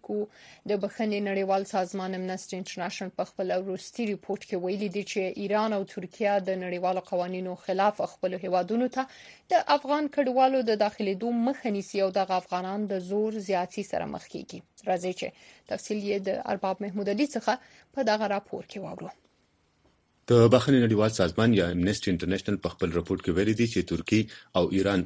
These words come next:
Speaker 2: افغان کډوال په زور وباسي او داسې دغه افغانان بیا د طالبانو په رژیم کې د مرګ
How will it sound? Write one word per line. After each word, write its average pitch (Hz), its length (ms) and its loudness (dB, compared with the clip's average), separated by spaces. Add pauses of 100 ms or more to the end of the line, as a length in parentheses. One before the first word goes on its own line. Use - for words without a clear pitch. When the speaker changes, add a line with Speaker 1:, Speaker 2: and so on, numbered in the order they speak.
Speaker 2:
افغان 95 320 0
کډوال 95 340 2
په 90 140 0
زور 90 180 2
وباسي 85 440 2
او 90 40 2 (120)
داسې 113 380 0
دغه 95 140 0 (120)
افغانان 101 420 0 (200)
بیا 120 160 6
د 113 120 2
طالبانو 104 420 2
په 87 100 0
رژیم 107 320 0
کې 104 140 0
د 87 100 2
مرګ 101 160 0